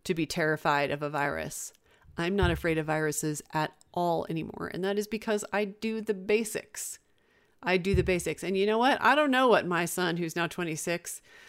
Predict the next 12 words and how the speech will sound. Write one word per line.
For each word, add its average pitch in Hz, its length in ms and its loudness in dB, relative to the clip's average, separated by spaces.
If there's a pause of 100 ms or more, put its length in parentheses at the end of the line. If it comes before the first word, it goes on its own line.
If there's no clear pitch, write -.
(160)
now 196 200 6
does 175 300 4
on 180 100 0
a 170 60 0
daily 170 240 2
basis, 175 400 0
but 170 140 0
I 160 60 0
can 160 200 -6
tell 160 160 -8
you 156 140 -4
this. 170 440 -2